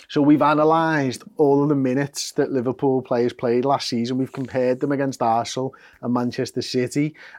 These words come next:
and we're taking a deep dive into that. And, and the results, I'm telling you, are pretty eye-opening, to be honest with you. Um, so that will be on Red Men Plus. Uh, you can use the code quadruple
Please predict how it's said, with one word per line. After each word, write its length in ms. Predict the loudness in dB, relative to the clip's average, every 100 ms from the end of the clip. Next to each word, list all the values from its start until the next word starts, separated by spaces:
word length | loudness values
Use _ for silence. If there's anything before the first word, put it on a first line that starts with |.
| -6
and 100 | -4
we're 60 |
taking 320 | -2 -2 0
a 60 | -2
deep 280 | -2 -6 -4
dive 340 | -2 0 0
into 240 | -4 -4 -2
that. 240 | -2 -2
And, 240 | -4 -6 -6
and 160 | -6 -4
the 240 | -4 -6 -6
results, 540 | -4 -4 -4 -6 -8
I'm 80 | -10
telling 320 | -6 -6 -4
you, 140 | -4 -6 -8
are 460 | -6 -6 -6 -8 -12 _ _ _ _ _ -4
pretty 280 | -2 4
eye-opening, 680 | 4 6 6 6 4 4 4
to 100 | 4
be 120 | 2 4
honest 320 | 4 2 2
with 120 | 4
you. 240 | 2 0 -4
Um, 180 | -2 0
so 100 | 2
that 120 | 2
will 80 | 4
be 100 | 2
on 120 | 4
Red 180 | 2 2
Men 200 | 0 -2
Plus. 440 | 0 -2 -2 -6 -8 -20 -8 0
Uh, 160 | 2
you 220 | 2 0
can 180 | 0 -2
use 280 | 0 0 2
the 100 | 0
code 540 | 0 0 2 2 0 -4 -16 _ _ _ _ _ _ -20
quadruple 960 | -12 -6 -4 -4 -8 -8 -6 -6 -6